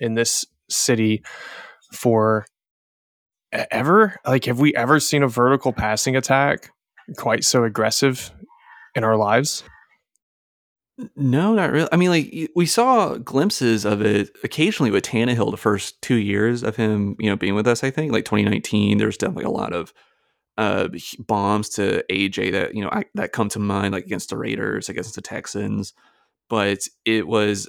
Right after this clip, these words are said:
Speaker 2: it w-, it was a lot of, like, yak yards, too. Like, like, get, like, hitting A J on, like, I don't know, like, like, a f-, like, ten, fifteen yard route, and then A J doing a lot of the work. Um,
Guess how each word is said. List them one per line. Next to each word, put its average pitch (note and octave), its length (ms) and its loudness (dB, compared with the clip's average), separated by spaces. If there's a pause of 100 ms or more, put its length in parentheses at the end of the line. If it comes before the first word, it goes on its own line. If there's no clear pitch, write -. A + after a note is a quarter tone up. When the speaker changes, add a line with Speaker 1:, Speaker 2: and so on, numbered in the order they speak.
(140)
Speaker 2:
it - 160 -16
w-, C#3+ 300 -4
it - 20 -2
was C3+ 140 2
a - 20 0
lot D#3+ 180 0
of, E3 60 0
like, A#2+ 160 0
yak A2 480 -2
yards, G2 440 -4
too. - 380 -4
Like, - 200 -4
like, F#2+ 180 0
get, - 220 -4
like, G#2+ 160 0
hitting G#2 480 2 (480)
A A2+ 200 -2
J G#2+ 300 -2
on, F#2 180 0
like, F2+ 160 -4
I G2 60 -4
don't E2+ 80 0
know, D2 80 -2
like, E2 140 -6
like, - 160 -4
a - 20 -8
f-, - 240 -16
like, - 220 -8
ten, - 240 -6
fifteen - 300 -12
yard - 140 -8
route, - 280 -8
and - 100 -8
then F#2 160 -8
A E2 140 -2
J E2+ 220 -4
doing F2 240 -8
a F#2+ 40 -8
lot F#2+ 120 -6
of - 60 -10
the D2 60 -10
work. - 400 -8 (640)
Um, G2 520 -6